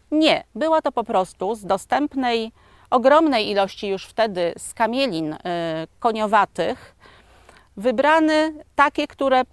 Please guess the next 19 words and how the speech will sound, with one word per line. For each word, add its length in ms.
pasowały 960
pod, 340
y, 380
koncepcję 800
ewolucyjną, 800
czyli 360
ułożyli 540
je 100
po 120
prostu 380
w 60
taki 260
sposób, 460
który 520
pasował 520
im 180
do 100
wyjaśnienia 640
ewolucji, 760